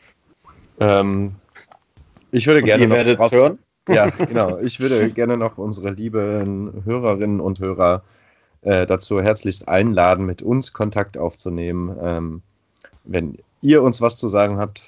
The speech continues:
Speaker 1: freuen wir uns total. Es geht über E-Mail, ganz klassisch, ähm, geht es über exil at fortuna minus podcast punkt de. Bei Twitter ist es das Handle aus,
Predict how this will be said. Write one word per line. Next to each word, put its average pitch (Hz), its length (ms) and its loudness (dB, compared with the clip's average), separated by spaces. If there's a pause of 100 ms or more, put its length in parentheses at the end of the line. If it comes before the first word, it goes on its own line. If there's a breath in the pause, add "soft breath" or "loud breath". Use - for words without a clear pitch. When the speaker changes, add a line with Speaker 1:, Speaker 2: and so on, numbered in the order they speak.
Speaker 1:
freuen 92 260 -4
wir 98 80 -4
uns 85 200 -10
total. 92 600 0
Es 95 140 -10
geht 104 160 -8
über 90 600 0 (340)
E-Mail, 120 600 2 (480)
ganz - 240 -12
klassisch, - 680 -6
ähm, 87 460 -4 (480 soft breath)
geht 95 160 -4
es - 180 -4 (640)
über 90 420 0
exil 120 680 0
at 104 480 -2
fortuna 101 580 -2
minus 95 440 -4 (160)
podcast 123 640 0
punkt 127 180 -2
de. 107 240 -4 (1120 soft breath)
Bei 101 120 4
Twitter 123 460 2
ist 104 180 -4
es 95 120 -14
das 101 200 -6
Handle 95 560 0
aus, - 560 -2